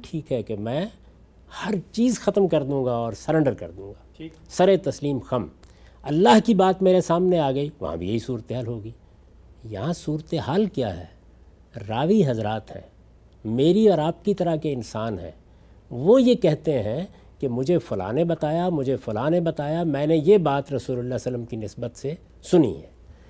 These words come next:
Speaker 1: یہ جو آپ کا سارا محدثین کا کام ہے، یہ کیا رسالت میں آپ صلی اللہ علیہ وسلم پر تنقید ہو رہی ہوتی؟ یہ جو راویوں کے آپ عیوب بیان کر رہے ہوتے ہیں، یہ جو ان کی سیرت اور کردار کو کھنگال رہے ہوتے ہیں،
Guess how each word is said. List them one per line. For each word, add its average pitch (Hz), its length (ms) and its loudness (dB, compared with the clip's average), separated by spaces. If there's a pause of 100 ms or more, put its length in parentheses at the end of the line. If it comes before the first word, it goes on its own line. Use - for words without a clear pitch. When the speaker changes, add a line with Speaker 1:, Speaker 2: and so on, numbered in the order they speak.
(160)
Speaker 1:
یہ 147 140 -6
جو 156 160 0
آپ 147 240 -4
کا 160 100 -2
سارا 143 400 0
محدثین 131 680 -2
کا 151 140 -4
کام 151 380 -2
ہے، 98 180 -4 (540)
یہ 139 180 -4
کیا 143 220 -4
رسالت 151 500 -4
میں 202 100 4
آپ 202 200 2
صلی 196 120 -2
اللہ 202 120 -2
علیہ 196 100 0
وسلم 196 60 -2
پر 190 140 -2
تنقید 170 400 -4
ہو 160 100 0
رہی 165 160 -2
ہوتی؟ 156 260 -8 (920)
یہ 127 80 -8
جو 127 160 -4
راویوں 117 500 2
کے 160 140 2
آپ 147 380 0
عیوب 185 260 4
بیان 165 340 4
کر 135 180 0
رہے 123 160 0
ہوتے 104 360 -4
ہیں، 98 180 -8 (420)
یہ 147 120 -4
جو 170 140 2
ان 175 80 4
کی 175 160 0
سیرت 190 460 2
اور 175 80 6
کردار 131 440 0
کو 175 160 2
کھنگال 110 440 0
رہے 160 100 2
ہوتے 123 380 0
ہیں، 107 160 -4